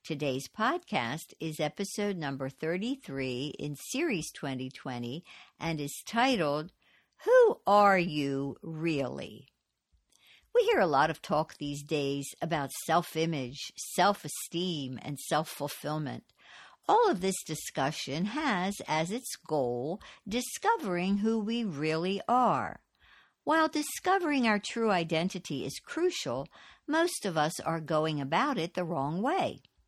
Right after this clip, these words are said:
We are looking in the wrong place to discover who we really are. We are looking to ourselves.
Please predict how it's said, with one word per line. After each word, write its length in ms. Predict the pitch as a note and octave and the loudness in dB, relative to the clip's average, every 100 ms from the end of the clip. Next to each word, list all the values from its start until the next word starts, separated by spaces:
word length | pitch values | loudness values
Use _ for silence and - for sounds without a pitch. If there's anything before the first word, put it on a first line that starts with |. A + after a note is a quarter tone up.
| _ - - - | _ -20 -20 -2
We 140 | D#4+ A4 | 2 4
are 80 | |
looking 400 | C#4 G3 F#3+ A#3+ | 4 2 2 0
in 100 | G3 | 0
the 80 | D#3+ | 0
wrong 320 | D3+ G3 D#4+ - | 0 2 2 -2
place 480 | - D#3 D#3+ - - | 0 0 0 -4 -10
to 120 | - E3 | -6 -6
discover 800 | C#3 - - - F3 G3 G#3 A3 | -4 -10 -10 0 2 2 -2 -4
who 320 | F#3 G#3 A3+ | -2 0 0
we 240 | D#3+ C3+ | -2 -6
really 500 | B2 C3 D#3 E3+ E3+ - | -6 -4 -2 -2 -4 -2
are. 480 | C#3+ C3 C3 C3 - _ - _ - | 0 0 -2 -6 -12 _ -20 _ -4
We 240 | C4 E4+ | 2 4
are 160 | E3 D#3 | 6 4
looking 640 | A3 D#4+ D#4+ D#3+ D#3 F#3+ - | 4 2 2 -2 0 -2 -4
to 340 | - D3 E3 G3 | -2 0 0 0
ourselves. 880 | C#3+ C#3 E3+ - - F#4+ B2+ - - | 4 4 2 -2 2 4 4 2 -12